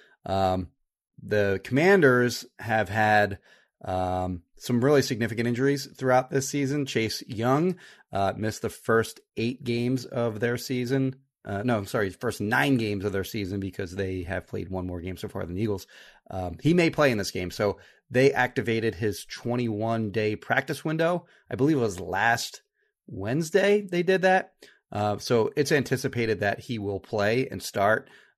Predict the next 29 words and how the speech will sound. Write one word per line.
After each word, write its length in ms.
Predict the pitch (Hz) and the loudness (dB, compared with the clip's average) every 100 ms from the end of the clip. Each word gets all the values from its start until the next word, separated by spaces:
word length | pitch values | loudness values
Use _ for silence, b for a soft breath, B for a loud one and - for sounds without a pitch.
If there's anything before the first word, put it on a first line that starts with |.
| - | -10
uh, 220 | 101 95 - | -8 -8 -6
on 400 | 104 98 98 95 - | -6 -4 -6 -8 -10
Monday 800 | - 95 113 139 165 170 170 - | -10 -4 -2 0 2 2 2 0
night 380 | 139 175 202 - | 2 2 2 -2
against 240 | 160 160 | -8 -4
the 160 | 175 190 | -2 0
Eagles. 280 | 190 190 180 | 0 0 0
So 80 | |
that'll 180 | 120 120 | 0 2
be 100 | 120 | 2
his, 160 | 110 107 | 0 -2
uh, 220 | 123 101 95 | -4 -4 -6
two, 140 | - | -10
twenty 280 | 135 - 120 | -10 -6 -6
twenty-two 560 | 110 120 113 - 123 117 | -6 -6 -6 -4 -2 -2
debut. 720 | 110 101 95 110 120 131 135 b b b b - | -2 -4 -2 -2 2 0 -2 b b b b 0
They 220 | 135 151 | 4 4
have 320 | 147 151 117 | 4 2 2
been 520 | 127 123 120 120 117 b b _ | 2 4 4 2 0 b b _
wrecked 640 | 107 104 110 143 117 - - _ | -6 0 4 4 2 -8 -18 _
along 300 | - 113 107 | -4 0 0
their 120 | 104 107 | 2 2
offensive 420 | 110 117 104 90 | 2 0 -4 -4
line, 440 | 104 104 92 90 - | -2 0 -2 -4 -8
uh, 220 | 101 92 | -8 -6
so 200 | 90 - 101 | -6 -4 -4
far 260 | - 101 | 0 0
this 200 | 95 92 | 0 -4
season. 420 | - 104 92 95 | -4 -4 -2 -4